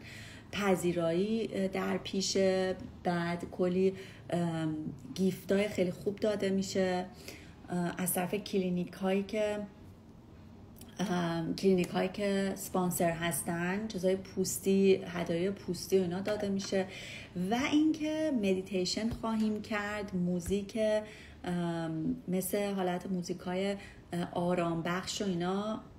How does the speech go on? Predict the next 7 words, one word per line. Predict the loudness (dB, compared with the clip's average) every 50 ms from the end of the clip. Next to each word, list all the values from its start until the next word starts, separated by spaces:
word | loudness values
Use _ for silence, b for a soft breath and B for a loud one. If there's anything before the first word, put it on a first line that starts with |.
| -20 -16 -8 -4
ام، | 0 0 2 2 2 0 0 -2 -2
خواهد | -4 -2 -2 0 0 2 2 2 2 0 -2 0
بود، | 2 4 6 6 4 2 0 -6 -12 B B B B B B B B B B B B -6 -2
ام، | -2 0 0 0 0 0 0 -2 -4 -6 -6 -2 2
توی | 4
این | 6 6 6 4 2
ایونت. | 2 0 2 4 4 4 4 2 0 0 -2 -4 -8